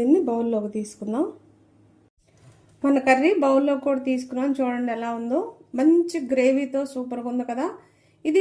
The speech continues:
అన్నమే కాదండి, చపాతీ, రోటీ, అన్నం దేనిలోకైనా చాలా బాగుంటది. వెజ్ పలావ్లోనైనా సూపర్గా ఉంటది, మామూలు వెజిటేబుల్ పలావ్లోనైనా బాగుంటది అనమాట. చూసారు కదా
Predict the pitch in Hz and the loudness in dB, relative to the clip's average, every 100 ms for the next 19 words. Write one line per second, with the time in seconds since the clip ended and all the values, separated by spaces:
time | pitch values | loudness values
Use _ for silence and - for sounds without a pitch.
0 | 359 277 294 311 302 294 262 262 254 262 | 2 2 4 4 2 0 -2 0 0 0
1 | 262 254 254 254 262 247 247 247 254 262 | -2 -4 -2 -2 -2 -2 -2 -4 -4 -6
2 | 214 247 277 269 262 320 359 339 320 320 | -4 -4 -2 -2 0 2 2 2 0 0
3 | 320 294 233 262 277 254 247 240 226 240 | -2 -4 -4 -4 -2 -2 -4 -6 -8 -6
4 | 381 - _ _ _ - 294 269 294 294 | -8 -10 _ _ _ 0 0 0 -2 -2
5 | 277 269 269 254 254 247 277 285 254 254 | 0 0 0 0 -2 -2 -4 -6 -8 -6
6 | 254 247 247 233 233 226 226 226 247 233 | -6 -4 -6 -8 -10 -8 -8 -8 -6 -6
7 | 220 233 240 247 247 240 226 226 226 220 | -8 -10 -10 -8 -8 -8 -8 -8 -8 -8
8 | 220 220 220 214 220 214 - 208 208 208 | -10 -12 -10 -8 -8 -10 -10 -10 -10 -10
9 | 247 339 _ _ _ _ _ _ _ _ | -10 -12 _ _ _ _ _ _ _ _
10 | - 247 254 240 233 247 | -10 -8 -6 -6 -6 -8